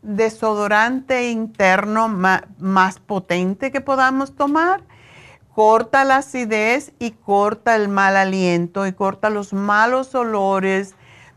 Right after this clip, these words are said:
de los gases, de las heces fecales, de l-, muchas veces previene la diarrea y también actúa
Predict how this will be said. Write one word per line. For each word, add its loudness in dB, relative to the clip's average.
de 2
los -2
gases, 2
de -2
las 0
heces -6
fecales, 0
de -2
l-, -4
muchas -6
veces -6
previene -2
la 4
diarrea 0
y -6
también -2
actúa 0